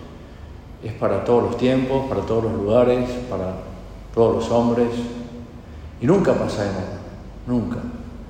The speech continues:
Y siempre vamos a, en la medida que uno quiera aplicarla a su propia vida, en la medida que uno quiera darla a conocer, siempre va a encontrar matices nuevos.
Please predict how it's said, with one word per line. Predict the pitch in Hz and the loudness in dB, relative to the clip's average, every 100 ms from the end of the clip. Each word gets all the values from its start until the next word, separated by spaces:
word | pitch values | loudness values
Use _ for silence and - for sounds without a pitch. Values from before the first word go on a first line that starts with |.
| - - - - | -16 -14 -12 -8
Y | |
siempre | 113 139 156 175 160 | 0 4 4 6 6
vamos | 139 - 135 120 | 6 4 4 4
a, | 113 - - - - - - - | 4 2 0 -4 -8 -12 -12 -8
en | |
la | 107 | -2
medida | 107 120 120 | 4 6 6
que | 120 | 4
uno | 117 113 | 4 4
quiera | 120 120 113 101 - - - - - - | 4 4 4 4 -2 -6 -10 -12 -10 -4
aplicarla | 104 104 104 123 123 | -4 -2 4 6 6
a | 123 | 4
su | 113 | 2
propia | - 117 117 113 | 2 2 4 4
vida, | 131 131 127 127 127 - - - - - - - | 6 6 6 6 0 -4 -8 -10 -12 -14 -14 -12
en | - | -6
la | 95 | 0
medida | 110 110 | 2 2
que | |
uno | 110 104 110 | 2 -2 0
quiera | 113 110 107 - - - - - - - - - - - | 2 4 4 2 -2 -8 -12 -14 -16 -18 -18 -18 -16 -2
darla | 101 120 117 113 104 101 - - - | 6 6 6 4 4 2 -4 -6 -8
a | 104 | -6
conocer, | 107 101 101 131 131 127 127 - - - | -2 -2 4 8 8 8 0 -4 -8 -10
siempre | - 165 180 170 143 | 0 4 4 6 6
va | 139 147 - - 113 | 8 6 4 -2 -2
a | |
encontrar | 107 113 104 120 139 139 - 113 | 0 0 0 4 4 2 -2 -2
matices | 113 113 127 131 117 | -2 0 0 0 2
nuevos. | 120 107 92 - - - | 4 4 2 0 -6 -8